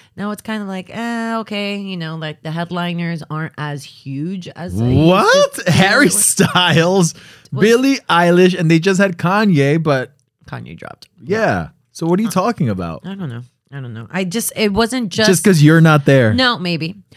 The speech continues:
Speaker 1: But I think it's also not just about the headliners, because it's headliners, yes, you name those three artists, and, and there's even more. I'll even add, like, Karol G on there, right?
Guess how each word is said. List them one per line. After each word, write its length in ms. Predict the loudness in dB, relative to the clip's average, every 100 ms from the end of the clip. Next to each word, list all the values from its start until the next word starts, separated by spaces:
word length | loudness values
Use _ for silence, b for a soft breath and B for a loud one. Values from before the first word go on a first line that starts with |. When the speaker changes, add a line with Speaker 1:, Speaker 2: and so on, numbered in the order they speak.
| b
Speaker 1:
But 460 | -8 0 2 2 2
I 140 | -2
think 240 | -2 -4 -4
it's 140 | -4 0
also 380 | 0 0 -2
not 360 | 0 2 0 0
just 320 | -2 -2 -2
about 260 | 0 0 0
the 80 | 0
headliners, 600 | 0 0 -2 -2 -4 -4
because 340 | -4 -4 -4
it's 140 | -6 -2
headliners, 580 | -2 0 -2 -2 -4
yes, 260 | -4 -6 -6
you 80 | -6
name 300 | -4 -2 -2
those 300 | -2 -4 -8
three 300 | -6 -4 0
artists, 540 | 0 0 -2 -2 -4 -6
and, 260 | -4 -4 -4
and 240 | -6 -4 -6
there's 240 | -6 -8 -16 -10
even 640 | -6 -4 -2 -2 -4 -4 -6
more. 240 | -6 -4
I'll 180 | -4 -4
even 240 | -4 -6 -6
add, 200 | -6 -4
like, 220 | -6 -6
Karol 280 | -6 -4 -6
G 240 | -4 -2
on 180 | -2 -4
there, 180 | -6 -8
right? 260 | -8 -6